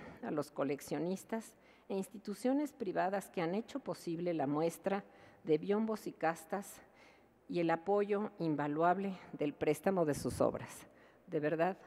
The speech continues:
muchas gracias. Así como también a la Casa de México en España,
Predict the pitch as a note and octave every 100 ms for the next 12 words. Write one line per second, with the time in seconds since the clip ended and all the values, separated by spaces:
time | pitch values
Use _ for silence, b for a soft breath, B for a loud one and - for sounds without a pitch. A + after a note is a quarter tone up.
0 | - - E3+ G3 - C#3+ C3 G#2 - -
1 | - - - - - _ B B B B
2 | G#3 - B3+ D4+ B3+ - E3 D3+ D#3+ G3
3 | G#3+ - B B B F3+ F3 - - B3
4 | G#3+ E3 D#3+ F#3 - D#3 C3+ - - E3+
5 | F#3 G#3+